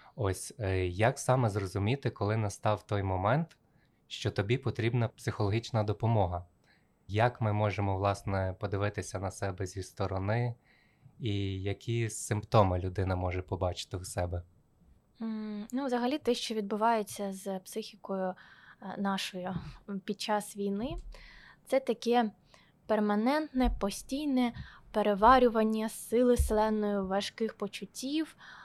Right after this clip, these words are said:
Speaker 2: або, е, що ще гірше, ще важче,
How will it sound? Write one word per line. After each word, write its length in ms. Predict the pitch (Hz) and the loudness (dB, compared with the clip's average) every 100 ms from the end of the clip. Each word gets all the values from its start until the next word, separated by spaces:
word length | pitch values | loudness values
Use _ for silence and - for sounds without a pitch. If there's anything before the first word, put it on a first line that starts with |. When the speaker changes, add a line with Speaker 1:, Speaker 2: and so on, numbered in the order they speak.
| - | -4
Speaker 2:
або, 520 | - 190 208 254 254 | -2 0 2 6 8
е, 300 | 226 - 196 190 | 6 4 2 0
що 220 | - 190 | -6 -8
ще 260 | - 254 | -2 2
гірше, 640 | 269 208 208 220 208 - 196 | 2 2 0 0 -2 -4 -4
ще 340 | - - 233 | -4 -4 -4
важче, 520 | 214 202 208 - 202 | 2 2 2 -2 -6